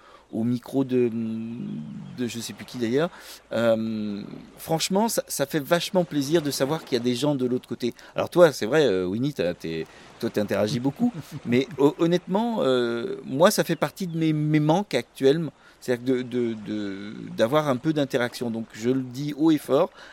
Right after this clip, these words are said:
Speaker 1: à tous tes auditeurs et auditrices, n'hésitez pas à dire même merci, même coucou, même ce que vous voulez, euh,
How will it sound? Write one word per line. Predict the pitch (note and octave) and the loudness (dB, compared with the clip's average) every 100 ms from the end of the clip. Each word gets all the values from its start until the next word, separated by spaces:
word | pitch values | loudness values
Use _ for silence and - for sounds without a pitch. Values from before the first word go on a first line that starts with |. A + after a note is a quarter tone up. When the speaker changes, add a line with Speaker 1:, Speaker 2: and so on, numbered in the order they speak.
| - | -8
Speaker 1:
à | A2+ | -6
tous | - | -4
tes | A#2 C3 | -2 -2
auditeurs | B2 A#2+ D3+ C#3+ | -2 -4 -2 0
et | |
auditrices, | A#2+ A2 A2 C#3 F3+ - - - - | 0 -4 -6 -4 -4 -6 -14 -20 -8
n'hésitez | A#2+ C#3+ F3+ F3+ E3 | 0 4 4 2 -2
pas | D3 E3+ F3+ | 0 2 2
à | |
dire | C#3+ D3+ E3+ - - - | 0 -2 -2 -6 -20 -8
même | C#3 G3 G#3 | 0 2 4
merci, | G3 F#3+ - G3 G#3 F#3+ | 2 0 -2 -2 0 2
même | F3 E3+ | 2 0
coucou, | - F3 - G#3 G#3+ | -6 -8 0 2 4
même | F#3 D#3+ | 4 0
ce | C#3 - | -2 -6
que | |
vous | F#3+ F#3+ D3 | -6 -6 -4
voulez, | D3 F#3+ - - - - - | -2 -2 -4 -16 -12 -8 0
euh, | A2+ A2+ A2 G#2+ | 4 4 4 2